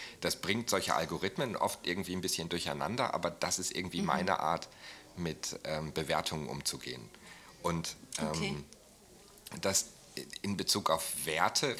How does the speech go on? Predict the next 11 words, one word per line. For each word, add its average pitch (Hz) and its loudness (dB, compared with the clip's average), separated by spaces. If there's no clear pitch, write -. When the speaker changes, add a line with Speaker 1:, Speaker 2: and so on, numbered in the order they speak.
Speaker 1:
also 80 -2
wobei 78 2
ich - -2
Werte 80 0
finde, 85 -4
ist - 0
so 87 0
ein 76 0
schwammiger 98 0
Begriff 95 -2
und 82 -2